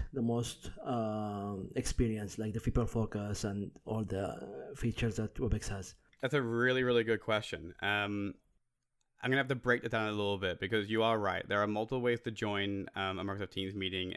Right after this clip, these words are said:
Speaker 2: and that does add some complexity, um, into some of the situations when it comes to recommendations and, and approaches to use. Um, we see right now Web R T C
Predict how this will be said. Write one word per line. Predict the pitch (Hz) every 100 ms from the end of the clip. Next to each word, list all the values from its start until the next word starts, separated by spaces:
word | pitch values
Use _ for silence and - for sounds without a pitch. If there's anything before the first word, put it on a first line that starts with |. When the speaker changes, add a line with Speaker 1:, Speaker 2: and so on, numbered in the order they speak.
| -
Speaker 2:
and | 95 95 95 95 90 -
that | 110 107
does | 117 117
add | - 107
some | - 101 98 95
complexity, | 98 - 98 - 117 117 135 151 -
um, | 95 98 98 -
into | 98 92 98
some | 101
of | 95
the |
situations | 95 104 98 92 90 98 98
when |
it | 95
comes | 98 95
to |
recommendations | 95 - 92 92 90 - 92 90
and, | 90 -
and | 90
approaches | - 95 - 90
to | -
use. | 87 87 90 - - - - - -
Um, | 98 95 98 95 - _ _ -
we | 120 139
see | 156 160 156 147 135 127 -
right | 120 127 120
now | 117 113
Web | 107 107 113
R | 107
T | - 107
C | - 110 107 104 98